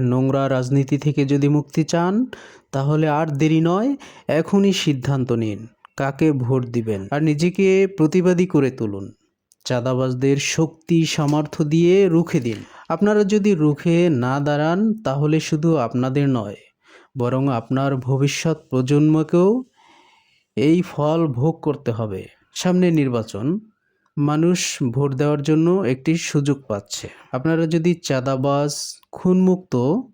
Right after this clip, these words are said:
একটি বাংলাদেশ দেখতে চান, তাহলে অবশ্যই সিদ্ধান্ত নিতে হবে আপনি কাকে ভোট দিবেন। চাঁদাবাজদের আর নয়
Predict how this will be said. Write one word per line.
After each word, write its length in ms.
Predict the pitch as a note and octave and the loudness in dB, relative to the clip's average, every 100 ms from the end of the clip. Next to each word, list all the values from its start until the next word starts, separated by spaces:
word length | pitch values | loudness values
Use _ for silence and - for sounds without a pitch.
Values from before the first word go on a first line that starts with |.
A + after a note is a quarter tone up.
| _ - - - | _ -20 -10 -6
একটি 240 | C#3 D3 B2+ A#2 | -2 0 0 0
বাংলাদেশ 440 | A#2+ C#3 D3+ E3+ E3 - | -2 0 0 0 -2 -4
দেখতে 300 | C3+ C#3+ F3 | -2 -2 -2
চান, 260 | E3 F3 F#3 A#3 B3 _ - - | 0 0 0 -2 -4 _ -20 -12
তাহলে 300 | - D#3 E3+ E3 | -4 -2 0 0
অবশ্যই 600 | A#2+ C3+ D3 - F3+ F#3+ | 2 0 0 0 0 0
সিদ্ধান্ত 580 | - C#3+ C3 D3 D#3+ E3 | 0 -2 0 0 0 2
নিতে 280 | E3 D#3+ | 0 2
হবে 260 | E3 E3 F3 B3+ C#4 _ _ - - - | 0 0 0 -2 -6 _ _ -20 -20 -8
আপনি 240 | A#2 D3 D3 | -4 0 0
কাকে 360 | D3 C#3+ - | 0 -4 -2
ভোট 240 | C#3+ A#2+ B2 | -2 0 -4
দিবেন। 360 | A2+ A2+ G2+ F#2 F#2+ _ _ _ _ _ _ _ - | -2 -6 -6 -10 -14 _ _ _ _ _ _ _ -8
চাঁদাবাজদের 720 | C#3+ C3 C3+ D3 C#3+ E3 F3 - | -4 -2 0 0 0 0 0 0
আর 180 | C3+ C3+ | -2 0
নয় 320 | A#2+ A2 G2+ | 0 -2 -6